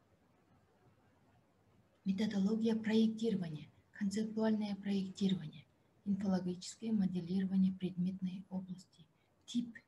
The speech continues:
это понятие, объединяющее все объекты данного типа.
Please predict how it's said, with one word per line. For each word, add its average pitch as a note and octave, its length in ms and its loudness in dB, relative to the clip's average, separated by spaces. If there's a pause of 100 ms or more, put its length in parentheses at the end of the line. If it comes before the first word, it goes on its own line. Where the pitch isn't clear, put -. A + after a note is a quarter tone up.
это F3 480 -8
понятие, G3+ 680 0
объединяющее F#3 1040 -4
все - 320 0
объекты G3+ 480 -2
данного E3+ 420 -2
типа. - 360 -16